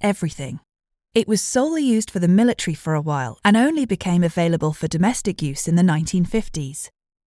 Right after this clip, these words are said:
Voiceover artists could now capture their performances and replay them on demand.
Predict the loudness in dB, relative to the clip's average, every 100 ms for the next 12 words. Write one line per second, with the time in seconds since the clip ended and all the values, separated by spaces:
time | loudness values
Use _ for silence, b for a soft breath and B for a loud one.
0 | _ -2 -2 0 2 0 0 -2 -2 -6
1 | -10 -12 -6 0 4 4 2 -2 -4 -4
2 | -2 -2 -2 -2 -2 2 2 2 -2 -6
3 | -6 -4 2 4 4 0 -2 -2 -2 -2
4 | -2 -2 0 0 -2 -6 -12